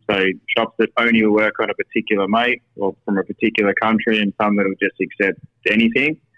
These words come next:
to a point, or more diverse. So asden has workshops that do both very well. At our workshop, we've chosen a diverse workshop, which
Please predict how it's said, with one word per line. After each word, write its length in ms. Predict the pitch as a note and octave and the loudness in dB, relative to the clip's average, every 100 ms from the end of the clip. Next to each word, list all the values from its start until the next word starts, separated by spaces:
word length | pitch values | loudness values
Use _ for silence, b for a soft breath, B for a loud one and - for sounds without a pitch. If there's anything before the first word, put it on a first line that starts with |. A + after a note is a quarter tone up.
| - | -2
to 100 | G#2 | -2
a 60 | - | 0
point, 240 | A#2 B2+ A2 | 0 2 2
or 40 | |
more 220 | G#2 G#2 | 2 2
diverse. 480 | G2+ F#2+ G2+ A2+ B2 - | 0 0 0 0 -2 -2
So 120 | G2+ G2 - _ | -2 -2 -6 _
asden 380 | C3+ C#3 A#2+ B2 | -2 0 -2 0
has 180 | C3 A2+ | -2 -2
workshops 400 | B2 A#2+ B2 - - | -2 -2 -6 -8 -4
that 60 | |
do 60 | A2+ G#2+ | -2 0
both 220 | A#2 A2 _ | -2 -2 _
very 300 | A#2 A2 G#2 | 0 0 0
well. 340 | G#2+ C3 C#3 - - | 0 0 -2 -4 -2
At 120 | A2+ | 0
our 180 | B2 B2 | 0 0
workshop, 440 | A#2+ A2 A2+ G#2 - _ _ _ A2+ | 0 -2 -4 -6 -8 _ _ _ -2
we've 200 | A#2 G#2 | -2 -2
chosen 560 | A#2 A2 G#2+ G#2 G2+ G2 | -2 0 0 -2 -4 -2
a 80 | G2+ | -2
diverse 380 | G2+ A2 B2+ - | -2 0 0 0
workshop, 480 | C#3 C3+ D#3 F3+ - _ _ | 0 0 -2 -2 -8 _ _
which 240 | G#2 G2+ | -2 -2